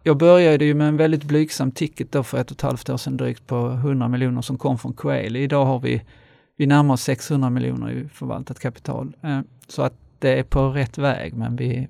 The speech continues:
vi behöver, vi siktar på att bli, bli lite större.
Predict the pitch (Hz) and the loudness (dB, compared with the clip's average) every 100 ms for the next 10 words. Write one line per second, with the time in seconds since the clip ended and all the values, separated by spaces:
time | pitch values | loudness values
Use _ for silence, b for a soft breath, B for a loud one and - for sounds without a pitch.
0 | - 131 131 131 127 123 117 - b 156 | 0 2 4 2 2 0 -2 -10 b 2
1 | - 151 - 123 135 127 131 135 123 120 | 4 0 2 0 2 0 0 0 2 0
2 | 120 131 120 123 - - 120 104 | -2 -2 0 -2 -4 -4 -2 -4